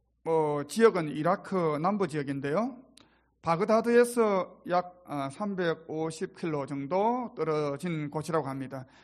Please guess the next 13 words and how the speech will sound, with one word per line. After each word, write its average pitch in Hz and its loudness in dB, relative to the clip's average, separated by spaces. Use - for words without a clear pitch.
거기에는 196 -2
고대 165 2
수메르 180 0
왕국이 160 -4
자리 160 -2
잡았던 143 -4
곳입니다. 143 -8
그런데 175 -2
현재 320 8
그곳의 269 4
지명이 226 2
뭐냐면은 160 -2
텔무가이어 170 4